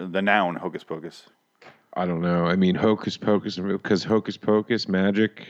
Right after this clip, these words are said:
Speaker 2: I guess.
Speaker 1: Okay,
Speaker 2: And it,
Speaker 1: okay.
Speaker 2: you, you never know what you're gonna get, I guess.
Speaker 1: See,
Speaker 2: And
Speaker 1: when you
Speaker 2: it
Speaker 1: say the name, it sounds like an old man and his dog.
Speaker 2: It really does.
Speaker 1: It,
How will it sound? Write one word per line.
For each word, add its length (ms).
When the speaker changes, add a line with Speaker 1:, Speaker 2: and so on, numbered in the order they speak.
Speaker 2:
I 100
guess. 420
Speaker 1:
Okay, 220
Speaker 2:
And 140
it, 80
Speaker 1:
okay. 220
Speaker 2:
you, 240
you 320
never 220
know 80
what 160
you're 80
gonna 100
get, 320
I 80
guess. 360
Speaker 1:
See, 320
Speaker 2:
And 80
Speaker 1:
when 120
you 80
Speaker 2:
it 80
Speaker 1:
say 200
the 200
name, 320
it 100
sounds 300
like 180
an 120
old 200
man 200
and 120
his 100
dog. 400
Speaker 2:
It 60
really 240
does. 420
Speaker 1:
It, 60